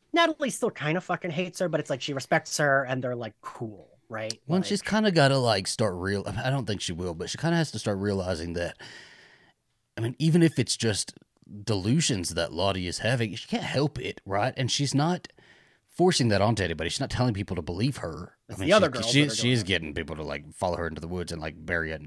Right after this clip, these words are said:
Speaker 2: a bear heart or something like that, you know? She does do weird shit like that. She has an altar. Um,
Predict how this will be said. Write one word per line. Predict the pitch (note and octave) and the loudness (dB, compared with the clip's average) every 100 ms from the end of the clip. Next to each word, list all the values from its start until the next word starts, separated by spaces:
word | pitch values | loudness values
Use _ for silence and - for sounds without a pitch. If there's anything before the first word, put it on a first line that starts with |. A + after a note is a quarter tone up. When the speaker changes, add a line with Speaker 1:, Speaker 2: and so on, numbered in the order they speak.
| - | -10
Speaker 2:
a | |
bear | D#2+ F#2 | -2 -2
heart | E2+ D#2 - - | -2 -6 -10 -12
or | |
something | - F2 F2 | -10 -8 -8
like | D2+ - | -8 -10
that, | F2+ D#2+ - | -8 -10 -10
you | E2 | -6
know? | D#2+ D2+ _ _ | -6 -6 _ _
She | - | -4
does | C3 C#3 | 4 4
do | A2+ | 4
weird | G#2 F#2+ | 0 -2
shit | - | -4
like | D2+ D#2+ | -8 -8
that. | D#2+ - - - - | -8 -10 -14 -20 -6
She | G2+ | 6
has | D3+ A#2+ | 6 8
an | |
altar. | G2+ E2 - C2 - - - - | 4 2 -2 -12 -16 -18 -16 -2
Um, | A#2+ B2 G#2+ F#2 F#2 | 4 4 4 -2 -10